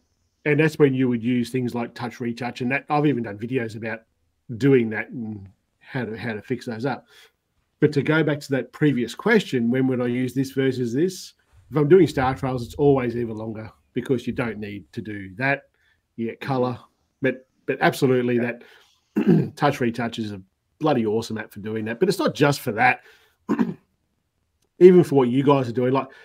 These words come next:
Speaker 1: for, for when, when you're doing, like, your long exposure stuff on the shoreline, Scott,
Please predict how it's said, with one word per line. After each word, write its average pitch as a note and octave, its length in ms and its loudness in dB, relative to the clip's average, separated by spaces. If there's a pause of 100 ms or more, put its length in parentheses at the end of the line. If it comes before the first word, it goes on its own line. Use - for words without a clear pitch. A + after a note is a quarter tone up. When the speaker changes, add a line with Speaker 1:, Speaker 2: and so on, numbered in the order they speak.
(360)
Speaker 1:
for, D3+ 320 4
for C#3+ 280 4
when, D#3+ 440 6
when F#3 140 4
you're D3+ 180 6
doing, C3 280 4
like, C3 120 -4
your C3+ 100 -4
long C3+ 200 0
exposure C3 480 -4
stuff B2 280 -8 (200)
on C3+ 140 0
the A#2 80 -2
shoreline, C3 520 0
Scott, C3 340 -6